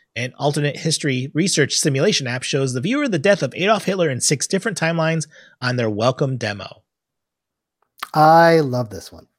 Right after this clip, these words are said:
Speaker 1: I always love the what if, the alternate scenarios. Yeah, this was a cute one.
Speaker 2: Yeah. Cute, but I mean, I loved Adolf Hitler dying.
Speaker 1: It,
Speaker 2: Yes.
Speaker 1: yeah, Adolf Hitler di-, and, and they always end with somebody landing on the moon and who it is and when they land there.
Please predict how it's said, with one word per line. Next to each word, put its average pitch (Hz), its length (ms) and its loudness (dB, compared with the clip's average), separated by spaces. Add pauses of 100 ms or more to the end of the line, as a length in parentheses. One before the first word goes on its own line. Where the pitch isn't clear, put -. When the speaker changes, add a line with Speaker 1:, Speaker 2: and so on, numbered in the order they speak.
(300)
Speaker 1:
I 214 200 2
always 190 300 -4
love 147 180 -4
the 143 80 -4
what 120 220 -4
if, 123 220 -8
the - 120 -14
alternate 120 300 -10
scenarios. 113 680 -6
Yeah, 123 120 -4
this 147 180 -2
was 175 140 -2
a 180 60 -2
cute 151 260 -2
one. 98 220 -16 (880)
Speaker 2:
Yeah. 127 320 -6 (460)
Cute, 196 300 4
but 165 100 4
I 139 40 2
mean, 139 160 0
I 120 160 0
loved 135 640 2 (100)
Adolf 139 260 0
Hitler 135 280 -2
dying. 87 360 -6 (180)
Speaker 1:
It, 160 120 -4
Speaker 2:
Yes. 156 180 -6
Speaker 1:
yeah, 143 120 -2 (280)
Adolf 180 260 6
Hitler 170 260 0
di-, 160 200 -4
and, 196 200 2
and 185 160 2
they 185 100 -2
always 208 380 2
end 170 340 0
with 143 260 0
somebody 170 720 2
landing 151 460 2
on 143 180 0
the 143 80 0
moon 131 540 -2
and 117 280 -10
who 156 220 4
it 156 80 4
is 147 240 4
and 113 220 -6
when 127 160 0
they 123 140 0
land 107 300 -6
there. - 220 -18